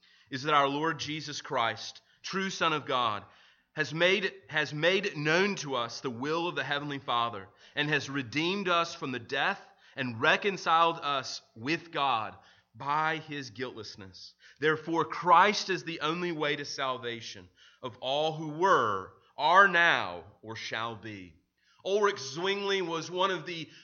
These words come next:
uh, formidable reformers of the church, the one, one who reclaimed gospel preaching, and particularly the subject we want to take up this morning, that is solus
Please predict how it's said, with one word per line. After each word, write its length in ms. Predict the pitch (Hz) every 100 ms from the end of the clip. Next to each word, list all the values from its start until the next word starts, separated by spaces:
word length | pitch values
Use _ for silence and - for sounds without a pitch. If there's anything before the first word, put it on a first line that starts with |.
| -
uh, 160 | 160 160 -
formidable 720 | 202 214 226 196 160 131 120 -
reformers 640 | 147 151 - 185 180 160 165
of 140 | 139
the 60 | 139
church, 520 | - 160 - - -
the 80 | 160
one, 340 | 180 196 185 143 - _ 160 160 -
one 300 | 160 196 185
who 120 | 175
reclaimed 720 | 156 160 - 202 208 208 185 143
gospel 420 | 143 165 - -
preaching, 640 | 120 - 233 233 214 208 190 - _ -
and 160 | 135
particularly 540 | 123 135 180 156 165 143
the 100 | 120
subject 480 | - 143 127 131
we 120 | 135 143
want 200 | 139 123
to 80 |
take 160 | 143 123
up 160 | 117 -
this 220 | 113 -
morning, 460 | 160 143 110 101 101 _ _
that 220 | 135 135 123
is 360 | 104 101 - -
solus 640 | - - 131 123 113 -